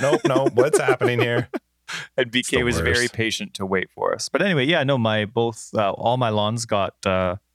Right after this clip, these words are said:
Speaker 2: sprayed with hydro seed, so it's really ugly right now, but it'll look gorgeous in four to six weeks.
Speaker 1: Do you
Speaker 2: And
Speaker 1: have
Speaker 2: it'll
Speaker 1: to
Speaker 2: be like
Speaker 1: water it
Speaker 2: nothing
Speaker 1: yourself?
Speaker 2: happened.
Speaker 1: 'Cause apparently it requires
Speaker 2: Yeah.
Speaker 1: a lot of watering.
Speaker 2: Yeah, I do. It's gonna be a full-time job for a month, but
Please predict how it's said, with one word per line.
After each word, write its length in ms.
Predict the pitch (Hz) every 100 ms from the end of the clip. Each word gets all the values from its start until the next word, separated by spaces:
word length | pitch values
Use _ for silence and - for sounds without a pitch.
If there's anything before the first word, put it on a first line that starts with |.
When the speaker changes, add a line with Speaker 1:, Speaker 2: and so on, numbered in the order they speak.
| _
Speaker 2:
sprayed 320 | - - 117
with 80 | 101
hydro 340 | - 98 104 113
seed, 280 | - 123 131
so 120 | 110
it's 120 | 98
really 220 | 110 110 104
ugly 240 | 104 110
right 180 | 107 104
now, 240 | 98 92 139
but 140 | 127
it'll 160 | 92 90
look 260 | 95 95 - - 98
gorgeous 760 | 95 98 98 98 107 156 - - _
in 300 | 101 95 90
four 260 | - 104 98
to 60 |
six 320 | 92 104 - 117
weeks. 520 | 170 - - - - _ _ _ -
Speaker 1:
Do 80 | 107
you 60 |
Speaker 2:
And 80 | 123
Speaker 1:
have 80 | 143
Speaker 2:
it'll 80 | 151
Speaker 1:
to 40 |
Speaker 2:
be 60 | 156
like 40 | 151
Speaker 1:
water 120 | 151
it 40 |
Speaker 2:
nothing 60 | - -
Speaker 1:
yourself? 80 | 147 165
Speaker 2:
happened. 80 | 95
Speaker 1:
'Cause 80 | 95
apparently 380 | 107 113 110
it 140 | 95 -
requires 400 | 92 - 92 87
Speaker 2:
Yeah. 120 | 82
Speaker 1:
a 40 | 80
lot 100 | 76
of 60 |
watering. 420 | 73 82 76 78 - _ -
Speaker 2:
Yeah, 440 | 82 85 87 95 -
I 80 |
do. 340 | 113 107 95 101 -
It's 300 | 101 - -
gonna 160 | 104 98
be 100 | 98
a 40 |
full-time 460 | - 101 - 104 101
job 320 | 90 87 95
for 120 | 95
a 40 |
month, 200 | 92 113 - _ -
but 160 | -